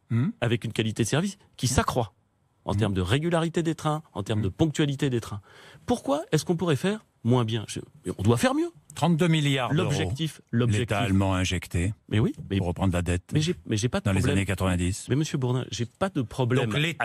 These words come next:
Speaker 2: à dire
Speaker 1: reprendra
Speaker 2: que
Speaker 1: une partie
Speaker 2: en
Speaker 1: de la
Speaker 2: matière,
Speaker 1: dette. Est-ce
Speaker 2: comme
Speaker 1: que
Speaker 2: ma-,
Speaker 1: l'État reprendra une partie de la dette ?
Speaker 2: Je n'ai aucun problème à dire, monsieur Bourdin, qu'en matière ferroviaire, il va continuer à y avoir du financement public et ce financement public va même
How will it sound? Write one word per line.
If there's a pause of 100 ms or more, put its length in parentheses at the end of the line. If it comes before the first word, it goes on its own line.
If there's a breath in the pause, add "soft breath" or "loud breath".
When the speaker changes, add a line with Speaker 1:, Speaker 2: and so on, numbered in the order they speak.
(140)
Speaker 2:
à
dire
Speaker 1:
reprendra
Speaker 2:
que
Speaker 1:
une
partie
Speaker 2:
en
Speaker 1:
de
la
Speaker 2:
matière,
Speaker 1:
dette.
Est-ce
Speaker 2:
comme
Speaker 1:
que
Speaker 2:
ma-,
Speaker 1:
l'État
reprendra
une
partie
de
la
dette ?
Speaker 2:
Je
n'ai
aucun
problème
à
dire,
monsieur
Bourdin, (240 loud breath)
qu'en
matière
ferroviaire, (260 loud breath)
il
va
continuer
à
y
avoir
du
financement
public (320 loud breath)
et
ce
financement
public (160)
va
même